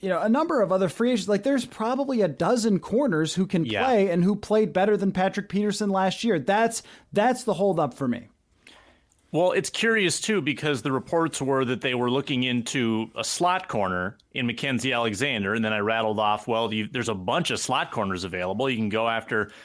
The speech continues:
Speaker 2: Brian Poole or Troy Hill,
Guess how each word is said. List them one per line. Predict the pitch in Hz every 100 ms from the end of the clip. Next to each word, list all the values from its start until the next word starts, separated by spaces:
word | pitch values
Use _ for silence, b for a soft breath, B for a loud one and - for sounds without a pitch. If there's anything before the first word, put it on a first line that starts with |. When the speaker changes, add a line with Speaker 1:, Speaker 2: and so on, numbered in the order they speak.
| B B B
Speaker 2:
Brian | - 101 131 131
Poole | - 160 165 113 92 -
or | 104 104 98 98
Troy | - - 107 120 127
Hill, | 120 165 151 95